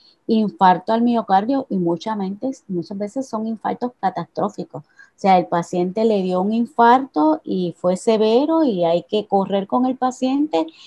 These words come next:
y muchas veces terminan con bypass coronario. O sea que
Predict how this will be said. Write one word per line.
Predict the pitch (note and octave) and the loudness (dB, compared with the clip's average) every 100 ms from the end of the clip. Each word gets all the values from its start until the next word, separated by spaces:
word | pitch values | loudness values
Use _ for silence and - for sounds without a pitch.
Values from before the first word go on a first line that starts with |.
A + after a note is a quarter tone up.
| - - | -20 -4
y | G#3 | 0
muchas | F#3+ F#3+ A3 G3+ | 0 2 2 2
veces | B3 C4+ C4 | 2 0 0
terminan | G#3+ F#3+ G#3 D4 C#4+ | -2 -2 0 2 2
con | - F#3 E3+ | 0 -4 -2
bypass | E3+ E3 E3+ F3+ | -2 -2 -4 -4
coronario. | - G3+ G3 F3+ E3 E3 D#3+ D#3 | -2 0 0 0 0 0 0 -2
O | |
sea | - E3+ E3 | -4 -4 -2
que | E3+ | -2